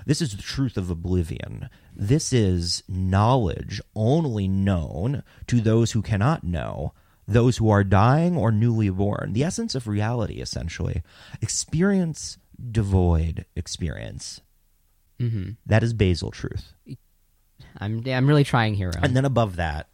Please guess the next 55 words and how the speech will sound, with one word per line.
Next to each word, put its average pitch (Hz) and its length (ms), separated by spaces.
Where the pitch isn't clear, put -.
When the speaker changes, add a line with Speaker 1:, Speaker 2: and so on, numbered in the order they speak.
Speaker 1:
um, 82 560
is 82 300
harmonic 92 680
truth, 82 480
and 85 80
Speaker 2:
Oh. - 40
Speaker 1:
also 110 420
known 92 220
as 90 140
arcane 87 540
wisdom, 82 440
and, 82 140
and 95 180
we 101 100
do 107 120
not 95 200
have 87 140
time 80 220
for 78 100
that - 220
today. 69 300
Speaker 2:
Uh-huh. 117 180
Speaker 1:
So, - 380
uh, 120 220
with 139 220
all 156 140
that 123 180
established, - 880
uh, 98 240
what 110 220
we 170 100
focus 110 420
on 90 220
at 78 140
the - 60
Center 92 420
for 80 200
Honesty 85 400
Diagnostics 80 880
is 92 280
known 110 420
truths, 85 520
that 95 160
Speaker 2:
Mm-hmm. 104 140
Speaker 1:
first 110 300
layer, 78 300
and 117 220
to 135 60
that 156 200
end, 101 320
we 107 160
find 98 300
hungry 101 400
rats 87 360
quite - 440